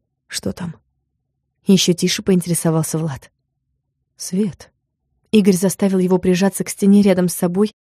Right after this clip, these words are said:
отпустил локоть, чтобы быть более свободным в движениях. Чуткого слуха Влада коснулся шорох,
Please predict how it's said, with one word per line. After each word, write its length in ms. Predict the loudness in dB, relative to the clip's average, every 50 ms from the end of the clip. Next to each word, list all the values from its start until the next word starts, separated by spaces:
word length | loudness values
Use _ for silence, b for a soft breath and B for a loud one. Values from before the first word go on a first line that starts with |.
| _ -2
отпустил 600 | 0 0 0 2 -2 -2 -2 -2 0 2 2 2 2
локоть, 360 | 2 0 0 0 -2 -6 -6
чтобы 420 | -6 -2 -2 2 4 4 2 2 b b b b b b
быть 300 | 2 4 4 4 4 2
более 380 | 0 2 4 4 6 6 4 4
свободным 600 | 2 0 0 0 2 2 0 0 0 0 0 0
в 40 | 2
движениях. 560 | 2 2 4 4 2 2 2 -2 -4 -8 -16 _ _ _ _ _ _ _ _ _ _ _ _ -8
Чуткого 400 | 0 0 0 0 0 -2 -2 -2
слуха 340 | 0 0 -2 -2 0 0
Влада 320 | 0 2 2 2 2 2 0
коснулся 500 | 0 -2 -4 -2 -2 -2 -2 -2 -4 -8
шорох, 460 | -6 -4 -4 -2 -2 -2 -4 -8